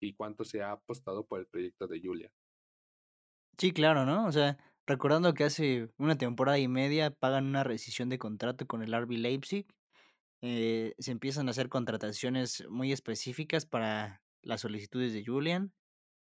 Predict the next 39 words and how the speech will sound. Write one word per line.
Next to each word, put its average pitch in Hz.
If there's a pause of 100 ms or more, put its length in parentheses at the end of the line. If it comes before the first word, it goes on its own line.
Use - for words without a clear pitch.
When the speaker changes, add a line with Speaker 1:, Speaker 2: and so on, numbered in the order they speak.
(160)
Speaker 2:
Y, 117
pues, 139
no 190
sé, 269
luego 247
de 170
una 190
temporada 143
y 143
media 147
en 117
la 110
que, 110
este, 107 (460)
pues, 170
se 180
muestra 196
buen 170
nivel, 147
¿no? 220 (100)
O 117
sea, 127
digo, 123
es 123
el 127
Bayern 117
Múnich, 135
sabemos 120
que -
es -
un 123
equipo 120
que 107
siempre 117
te 117
va 117
a -
mostrar 113
nivel. 123